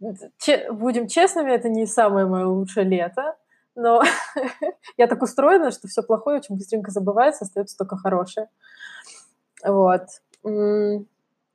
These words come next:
у меня лето началось, э, летнее настроение, скажем так, началось вообще с приходом жары. Э, у нас тут тепло наступило достаточно рано, уже в мае было полноценное лето.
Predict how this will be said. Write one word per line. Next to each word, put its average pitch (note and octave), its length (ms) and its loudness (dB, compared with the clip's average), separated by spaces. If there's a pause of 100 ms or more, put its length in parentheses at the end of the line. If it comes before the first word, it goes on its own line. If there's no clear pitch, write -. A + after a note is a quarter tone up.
(440)
у G#3 60 0
меня C4 180 6
лето D#4+ 260 6
началось, B3 680 2
э, G3+ 760 6
летнее A#3+ 300 0
настроение, A3 760 0
скажем F#3+ 320 -6
так, F#3 160 -6
началось G#3+ 440 -2
вообще G3+ 260 -4
с G3+ 60 -14
приходом G3 680 -2 (220)
жары. G#3+ 420 2 (520)
Э, G#3+ 60 -2
у G3 260 -2
нас G3 180 -2
тут F#3+ 140 -14
тепло A3+ 280 -2
наступило G#3 520 -2
достаточно G#3 580 0
рано, G#3 420 2
уже F#3+ 180 -2
в F#3+ 60 -2
мае F#3+ 300 0
было F3 460 -4 (440)
полноценное F#3+ 560 0
лето. G3 480 2